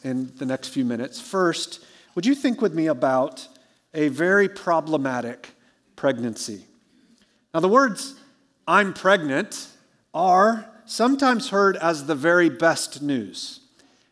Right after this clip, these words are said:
and sometimes as the worst. Now, to be clear, anytime there's a baby, that baby should be treasured and enjoyed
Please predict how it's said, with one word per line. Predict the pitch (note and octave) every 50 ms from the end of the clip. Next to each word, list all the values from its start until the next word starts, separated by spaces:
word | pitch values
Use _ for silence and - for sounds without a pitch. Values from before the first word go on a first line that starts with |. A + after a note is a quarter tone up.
| _ _ _ _
and | D3 D3 D3
sometimes | C#3+ - - G#3+ A3+ A3 - - D3 A#2+ A#2 A#2+ A#2+ D3 E3+ - - - - - - _ _ _ _ _
as | - B2+ C3 B2+ -
the | - D3
worst. | D3+ F#3+ G3 D#3 A2+ - - - - - - - _ _ _ _ _ _ _ _ _ _ _ _ _ _
Now, | D#3+ D#3+
to | G#3+ - G3
be | G#3+ G3+
clear, | - - A3+ A#3+ G3+ D#3+ C#3+ D3 F#3 G#3+ - - - _ _ _ _ _ _ -
anytime | E3+ G3+ A3+ B3 B3 A#3+ - G#3 F#3 F3 F3 F3+ F#3 F#3+ F#3+ F3+ - - - - _ _ _
there's | D#3 E3 E3 D3+
a | E3
baby, | C#3+ D#3 D3+ C#3 C3 A#2+ G#2+ A2+ C#3 D#3 - - _ _ _ _ _ _ _ _ _
that | D#3 D#3 D#3 C#3+
baby | D3+ D#3 D#3 D3+ D#3
should | D3 - - D#3 C#3 B2+
be | C#3 C3+
treasured | - - - E3 E3+ F3 D#3 D3+ F3+ F3 F3+ F3 F3+
and | - C#3+ C#3 C#3 C3
enjoyed | C#3+ C3 B2+ A2+ B2 C3 C#3 C3 A2+ G#2+ B2+ C#3 C#3 -